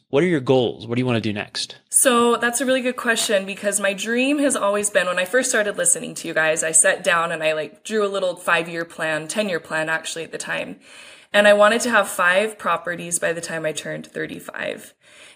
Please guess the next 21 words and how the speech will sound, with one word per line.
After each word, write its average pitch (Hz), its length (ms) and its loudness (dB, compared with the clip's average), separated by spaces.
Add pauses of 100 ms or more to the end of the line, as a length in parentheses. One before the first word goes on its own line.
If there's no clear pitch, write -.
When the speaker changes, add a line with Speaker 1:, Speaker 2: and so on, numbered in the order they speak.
Speaker 2:
And 175 300 2
one 190 200 4
of 220 60 2
them 233 160 2
I 226 60 4
would 240 120 4
live 220 180 2
in, 214 140 2
the 208 100 4
other 196 220 2
four 190 300 2
I 175 80 2
would 175 100 -2
rent 175 300 -2
out, 185 240 4
whether 165 200 -2
short-term 208 460 -2
rentals 190 400 -2
or 175 60 -6
long-term 170 420 -6
rentals. 156 580 -4